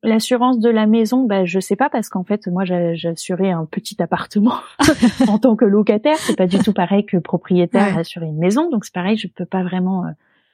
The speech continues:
Speaker 1: je paye plus cher, mais c'est normal. Enfin, tu vois, je sais pas comparer.
Speaker 2: Ouais.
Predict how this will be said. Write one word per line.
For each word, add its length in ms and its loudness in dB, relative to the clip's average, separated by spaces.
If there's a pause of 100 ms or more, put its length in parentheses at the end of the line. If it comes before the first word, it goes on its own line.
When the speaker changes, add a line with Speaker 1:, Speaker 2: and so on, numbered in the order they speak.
(540)
Speaker 1:
je 60 -12
paye 160 0
plus 140 -8
cher, 200 0
mais 100 -4
c'est 160 -6
normal. 340 2
Enfin, 180 -4
tu 100 -8
vois, 80 0
je 80 -6
sais 160 -12
pas 120 -6
comparer. 360 -4 (120)
Speaker 2:
Ouais. 100 -2